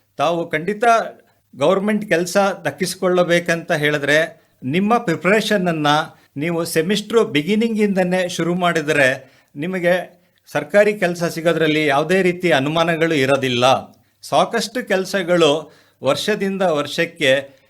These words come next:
ಈ ಗೌರ್ಮೆಂಟ್ ಸೆಕ್ಟರ್ ಏನು ಸರ್ಕಾರಿ ವಲಯದಲ್ಲಿ ಲಭ್ಯವಿರುತ್ತದೆ. ಇದರಲ್ಲಿ ಚಾಲೆಂಜಸ್ ಏನಪ್ಪ ಅಂತ ಹೇಳಿದ್ರೆ ಕಾಂಪಿಟೇಷನ್.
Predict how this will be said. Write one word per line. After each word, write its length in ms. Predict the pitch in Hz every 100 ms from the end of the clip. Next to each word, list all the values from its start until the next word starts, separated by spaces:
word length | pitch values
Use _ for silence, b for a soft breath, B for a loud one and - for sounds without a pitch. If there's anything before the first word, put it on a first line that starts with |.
| b -
ಈ 340 | 139 143 151
ಗೌರ್ಮೆಂಟ್ 680 | 131 151 185 196 208 - 170
ಸೆಕ್ಟರ್ 440 | - 147 147 151
ಏನು 320 | 135 175 180 175
ಸರ್ಕಾರಿ 480 | 143 - 175 185
ವಲಯದಲ್ಲಿ 880 | 185 165 160 151 147 127 127 127 _ _
ಲಭ್ಯವಿರುತ್ತದೆ. 1160 | 123 147 135 165 147 131 - 123 131 107 - - _ _ -
ಇದರಲ್ಲಿ 420 | 190 240 240 233
ಚಾಲೆಂಜಸ್ 760 | 220 160 185 220 233 240 233
ಏನಪ್ಪ 440 | 220 175 180 180 185
ಅಂತ 240 | 185 180
ಹೇಳಿದ್ರೆ 640 | 185 160 156 151 151 131 - _ _ _ -
ಕಾಂಪಿಟೇಷನ್. 840 | 202 226 233 202 170 139 101